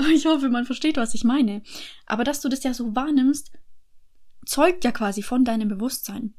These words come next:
Und Bewusstsein in diesem Moment ist ja, ja, ich hab mich vielleicht in diesem Moment verloren, aber ich weiß, dass ich mich in diesem Moment verloren habe. Also da hast du ja auch eine Art metakognitiven Fortschritt gemacht. Also Metakognition ist ja quasi die Fähigkeit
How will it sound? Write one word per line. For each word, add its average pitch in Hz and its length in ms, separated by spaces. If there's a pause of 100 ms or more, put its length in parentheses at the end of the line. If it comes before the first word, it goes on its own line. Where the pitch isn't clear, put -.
(180)
Und 247 100
Bewusstsein 254 540
in 240 100
diesem 247 240
Moment 226 340
ist 302 200
ja, 202 260 (260)
ja, 240 220 (340)
ich - 180
hab 381 100
mich 370 120
vielleicht 302 260
in 277 100
diesem 277 220
Moment 240 260
verloren, 220 560 (280)
aber 214 380
ich - 220
weiß, 233 300
dass 202 160
ich 214 100
mich 202 160
in 202 60
diesem 202 360
Moment 196 280
verloren 208 360
habe. 185 260
Also 208 180
da 220 140
hast 233 200
du 226 80
ja 214 140
auch 208 140
eine 214 280
Art 214 160 (340)
metakognitiven 262 720
Fortschritt 233 360
gemacht. 175 280
Also 208 160
Metakognition 233 800
ist 233 100
ja 220 80
quasi 202 360 (420)
die 240 80
Fähigkeit 254 760